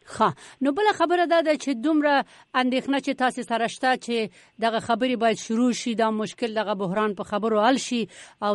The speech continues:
تاسې لاړلې افغانستان ته او هغوی ستاسې خبرې ومنلې، ملاقاتونه مو کړل، دومره زمینه مساعده شوه چې اوس به د پاریس په غونډه کې چې دوی یو بل سره ګوري، د دې غونډې تر څنګ به ملاقاتونه کوي، په دې به غږیږي.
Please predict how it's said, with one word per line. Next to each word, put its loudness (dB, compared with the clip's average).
تاسې 2
لاړلې 0
افغانستان -2
ته 2
او 0
هغوی -4
ستاسې -8
خبرې -4
ومنلې، -2
ملاقاتونه -2
مو 0
کړل، 2
دومره 2
زمینه 2
مساعده 2
شوه -4
چې -6
اوس -4
به 0
د -2
پاریس -2
په -10
غونډه -2
کې -6
چې -6
دوی -4
یو -2
بل -6
سره -4
ګوري، -4
د -16
دې 2
غونډې 2
تر -2
څنګ 0
به -2
ملاقاتونه -2
کوي، -4
په -2
دې -2
به -4
غږیږي. 0